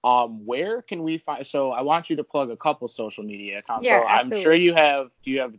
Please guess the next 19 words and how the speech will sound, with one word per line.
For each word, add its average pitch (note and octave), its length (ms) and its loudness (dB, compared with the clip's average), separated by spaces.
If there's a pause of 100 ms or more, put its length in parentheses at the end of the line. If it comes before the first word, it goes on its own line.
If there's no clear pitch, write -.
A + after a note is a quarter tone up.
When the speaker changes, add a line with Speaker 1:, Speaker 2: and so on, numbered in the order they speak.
Speaker 1:
team C#3+ 380 -6
official D3+ 400 -4
account? D3 340 -6
Can C3 80 -12
you B2 80 -10
go B2 80 -6
ahead B2 140 -2
and A#2+ 100 -12
Speaker 2:
We B3 140 2
Speaker 1:
plug G3 80 -6
that G#3 160 -2
Speaker 2:
do. F#3+ 60 -6
Speaker 1:
one F3+ 100 -8
for F3 60 -14 (100)
Speaker 2:
We - 60 -6
Speaker 1:
me? D#3 60 -4
Speaker 2:
have, G3+ 360 -6
we A#3 240 -12
have, G#3 340 -8